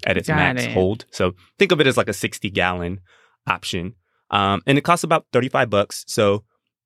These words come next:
Speaker 1: pretty low entry costs. I think it's the first thing I recommend to folks. Um, but it does have limitations, right?
Speaker 2: Mm-hmm.
Speaker 1: It's only really able to be used in situations where you know the storm is coming.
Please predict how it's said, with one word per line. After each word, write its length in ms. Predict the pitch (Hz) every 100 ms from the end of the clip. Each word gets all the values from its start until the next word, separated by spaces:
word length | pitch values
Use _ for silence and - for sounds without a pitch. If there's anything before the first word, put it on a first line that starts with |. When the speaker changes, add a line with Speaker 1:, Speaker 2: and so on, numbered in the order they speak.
| _
Speaker 1:
pretty 360 | - 190 190 180
low 480 | 151 135 135 139 -
entry 320 | 123 127 131
costs. 440 | 120 120 120 120 -
I 60 | -
think 180 | 120
it's 180 | 117 -
the 120 | - -
first 240 | 113 110
thing 100 | 117
I 40 | 104
recommend 420 | 107 - 107 104
to 60 | 107
folks. 440 | 104 98 - - _ _ _
Um, 420 | 120 107 104 101 85
but 120 | 135
it 40 | 135
does 180 | 139
have 160 | 131 117
limitations, 540 | 107 110 - 82 - 90
right? 240 | 95 87 _
Speaker 2:
Mm-hmm. 260 | 175 156 147
Speaker 1:
It's 300 | 123 139 - _ -
only 240 | 156 160
really 340 | 143 143 127 -
able 380 | 117 110 110
to 160 | 110 -
be 80 | 110
used 360 | 107 113 107 -
in 80 | 110
situations 500 | 113 107 101 107 95
where 100 | 98
you 100 | 98
know 260 | 98 95
the 120 | 98 98
storm 240 | - 98
is 80 | 85
coming. 340 | - - 87